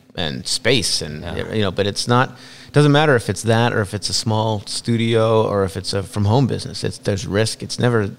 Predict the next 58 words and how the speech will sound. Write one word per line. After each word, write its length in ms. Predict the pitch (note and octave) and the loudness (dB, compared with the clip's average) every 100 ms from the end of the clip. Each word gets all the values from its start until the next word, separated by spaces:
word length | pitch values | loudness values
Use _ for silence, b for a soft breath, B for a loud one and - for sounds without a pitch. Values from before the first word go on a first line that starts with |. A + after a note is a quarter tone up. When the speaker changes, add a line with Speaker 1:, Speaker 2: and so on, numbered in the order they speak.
| - | -16
Speaker 1:
it's 120 | - | -4
never 140 | A#2+ A2 | 0 2
that 160 | G2 | 2
easy. 280 | F#2+ G#2+ - | 0 -2 -4
So 280 | - F#2 F#2+ - | -8 -8 -8 -8
Speaker 2:
It's 140 | - | -6
Speaker 1:
I'm 80 | G2+ | 0
Speaker 2:
never 120 | F#2 | 2
Speaker 1:
glad 140 | A#2 A2+ | 4 4
you're 80 | |
Speaker 2:
easy. 100 | F#2 | 2
Speaker 1:
sharing. 380 | - A2+ G#2+ G#2+ - B B - | 2 2 2 -4 -10 B B 2
Speaker 2:
Yeah, 400 | G#2 C3+ E2+ - | 4 4 2 -2
and 120 | G2+ | 0
I 60 | G2 | 0
just, 260 | F#2+ - | 0 -2
it, 120 | E2+ - - | -6 -8 -8
it 120 | F2+ | 0
brings 220 | G#2+ F#2+ | 4 4
me 60 | E2+ | 2
back 260 | F2 F2 - | 0 -2 -6
to 220 | D2+ D2+ - | -14 -16 -8
thinking, 300 | - F2 C#2+ | -6 -4 -6
"Holy 420 | - - F#2 F2 - | -10 -6 -4 -4 -8
crap, 320 | - F2+ - | -8 -8 -8
we 60 | |
just 140 | - - | -6 -6
spent 300 | - D#2 A1 - _ | -6 -10 -12 -20 _
eight 240 | - F#2+ - | -4 -4 -4
months, 400 | F2+ F2 F2 - - - _ _ _ _ - | -6 -6 -6 -6 -8 -12 _ _ _ _ -10
like, 200 | F2 - | -10 -8
just 220 | - - - _ _ | -6 -6 -10 _ _
playing 600 | - G2 F#2 F#2 G#2 A2+ A2 - | -10 -4 -2 2 4 4 0 0
in 160 | G2 | 0
this 240 | F2 E2 - - | 2 0 -4 -6
s-, 220 | - - - - _ _ _ | -4 -4 -4 -14 _ _ _
five 220 | F2+ G2 | -2 0
thousand 320 | - F#2+ F#2 | 2 0 0
square 300 | F2 - F2+ | -4 -4 -6
foot 180 | - E2+ - | -6 -8 -6
space 400 | - - F#2+ F#2 | -6 -2 0 0
that 100 | - | 0
we 140 | F2+ F#2 | 0 0
leased," 400 | F2+ F#2+ G#2+ - | 2 2 4 0
and 100 | E2+ | -4
Speaker 1:
Someone's 400 | F2 - A#2+ G#2+ | -6 -2 -2 0
gonna 140 | G#2+ | 0
scoop 280 | - B2 G#2+ | 0 0 2
it 60 | G2+ | 4
up 160 | G#2 | 2
and 80 | A2 | 2
get 120 | G2 | -2
to 80 | G2 | 0
open 260 | F#2+ G2 F#2+ | 0 0 2
it 80 | F#2+ | 2
up, 160 | G#2+ | 2
looking 260 | G#2+ G#2 G2 | 0 0 2
all, 200 | F#2+ | 2